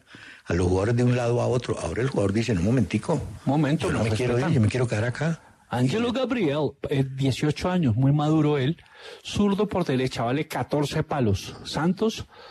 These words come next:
Speaker 2: iba a ser caja, pero les dañó todo Ángelo Gabriel.
Speaker 1: Oye,
Speaker 2: Y bueno,
Speaker 1: ay,
Speaker 2: Santos dijo, "Bueno, gracias por el sentido de pertenencia, Ángelo Gabriel."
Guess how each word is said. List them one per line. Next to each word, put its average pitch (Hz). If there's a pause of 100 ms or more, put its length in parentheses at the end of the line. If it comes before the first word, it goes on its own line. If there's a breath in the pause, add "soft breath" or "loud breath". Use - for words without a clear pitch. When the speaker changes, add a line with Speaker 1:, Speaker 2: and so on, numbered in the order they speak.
(220 loud breath)
Speaker 2:
iba 147
a 151
ser 156
caja, 113 (220)
pero 147
les 131
dañó 117
todo 143
Ángelo 120
Gabriel. 135 (600 loud breath)
Speaker 1:
Oye, 120
Speaker 2:
Y -
bueno, 131
Speaker 1:
ay, 131
Speaker 2:
Santos 120
dijo, 127
"Bueno, 135
gracias 120
por 156
el 135
sentido 110
de 120
pertenencia, 117
Ángelo 117
Gabriel." 107